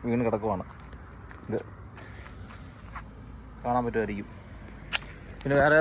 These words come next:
ഒരെണ്ണം കൂടെ ഉണ്ട് ഇവിടെ കേട്ടോ, രണ്ട്. വേ-, ഈ എത്ത അങ്ങനെ ഉണ്ട് ഇവിടെ. ഇതൊരു പാർക്കാണ്, ഇത് കണ്ടോ കിടക്കുന്നത്, പാർക്കിൻ്റെ സൈഡിൽ കൂടെ നിൽക്കുന്ന ആണ്. ഏ,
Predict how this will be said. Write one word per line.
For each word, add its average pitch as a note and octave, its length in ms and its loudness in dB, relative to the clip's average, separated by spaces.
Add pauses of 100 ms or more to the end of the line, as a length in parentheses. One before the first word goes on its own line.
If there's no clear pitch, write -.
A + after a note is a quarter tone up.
ഒരെണ്ണം D3 300 10
കൂടെ E3+ 160 12
ഉണ്ട് B2+ 120 8
ഇവിടെ A2+ 160 8
കേട്ടോ, G#2 160 6 (400)
രണ്ട്. B2+ 300 4 (220)
വേ-, D3 440 6
ഈ F3+ 60 4 (220)
എത്ത - 340 4
അങ്ങനെ F#3 300 6
ഉണ്ട് D#3+ 140 6 (180)
ഇവിടെ. A#2+ 180 -2 (800)
ഇതൊരു C#3+ 240 2
പാർക്കാണ്, B2 460 10 (400)
ഇത് - 120 -10
കണ്ടോ A2 160 0
കിടക്കുന്നത്, G#2 320 0 (1040)
പാർക്കിൻ്റെ A#2 480 -2 (960)
സൈഡിൽ B2 280 0
കൂടെ B2+ 140 2 (340)
നിൽക്കുന്ന A#2 260 -4 (480)
ആണ്. G2+ 140 -8 (1400)
ഏ, A#2 40 -4